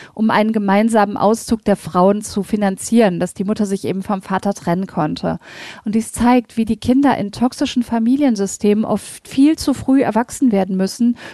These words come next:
und Verantwortung übernehmen, die nicht ihre sein sollte. Der dritte Punkt ist dann die transgenerationale Weitergabe von Traumata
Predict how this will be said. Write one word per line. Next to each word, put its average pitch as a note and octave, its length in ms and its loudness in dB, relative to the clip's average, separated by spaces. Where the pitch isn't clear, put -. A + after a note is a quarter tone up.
und A3+ 160 2
Verantwortung A3 880 0
übernehmen, G3+ 540 0
die A#3 80 2
nicht A#3+ 420 2
ihre A#3 300 2
sein G#3 380 0
sollte. F#3 580 0
Der G#3 180 4
dritte B3 320 0
Punkt B3+ 340 2
ist - 240 -6
dann G#3 140 0
die G#3+ 140 -4
transgenerationale G3+ 1200 -2
Weitergabe G3 640 2
von F#3+ 300 -4
Traumata G#3+ 800 2